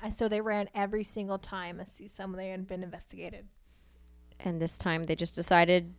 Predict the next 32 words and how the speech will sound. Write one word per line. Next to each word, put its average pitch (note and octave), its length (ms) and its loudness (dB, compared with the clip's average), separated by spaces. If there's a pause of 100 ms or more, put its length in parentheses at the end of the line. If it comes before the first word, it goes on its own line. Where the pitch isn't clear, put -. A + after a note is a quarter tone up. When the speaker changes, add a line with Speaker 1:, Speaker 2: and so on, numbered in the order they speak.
(140)
Speaker 1:
Yeah. E3+ 80 4
Speaker 2:
they, F3 680 4 (2500)
ugh, B3 260 6
Speaker 1:
They, - 380 -2
Speaker 2:
this G#3 140 -2
Speaker 1:
they G3+ 40 -2
Speaker 2:
was F#3+ 80 0
Speaker 1:
were F#3+ 60 -4
Speaker 2:
the F#3+ 100 8
last F3+ 300 10
Speaker 1:
done. A3 80 6
Speaker 2:
time G3 100 6
they G3 80 8
Speaker 1:
Yeah. G3+ 60 10
Speaker 2:
were G#3 80 8
gonna A3+ 160 6
run. G3+ 500 4
Yep. F#3+ 260 -4 (520)
Speaker 1:
So A3 240 0
maybe G#3 300 0
when A#3 120 2
they A#3 100 0
got G#3+ 240 2
to B3 60 -6
California, G3+ 640 -2
the F#3+ 120 -2
ledge F#3+ 520 -2
no G3+ 280 0
longer G3 520 -2
looked F#3+ 260 -14
like G#3+ 180 -10
this - 240 -14